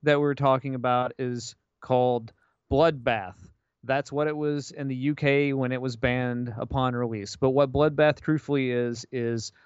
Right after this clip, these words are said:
Mario Bava's Bay of Blood or Twitch of the Death Nerve, which is by far the greatest film title of all time.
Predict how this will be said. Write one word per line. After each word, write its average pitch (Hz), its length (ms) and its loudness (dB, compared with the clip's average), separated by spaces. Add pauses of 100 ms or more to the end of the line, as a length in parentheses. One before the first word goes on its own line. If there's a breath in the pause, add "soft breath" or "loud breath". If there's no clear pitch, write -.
(140 soft breath)
Mario 139 400 6
Bava's 123 520 2
Bay 120 300 -4
of 131 140 0
Blood 123 420 0 (160)
or 120 460 -2
Twitch - 280 0
of 139 80 -2
the 131 80 -2
Death 120 300 2
Nerve, 117 320 -2
which 117 260 -6
is 113 280 -8 (180)
by 123 160 2
far 120 300 2
the 117 80 -8
greatest 113 400 -4 (100)
film 113 180 -2
title 107 260 -2
of 101 100 -6
all 101 120 0
time. 143 380 4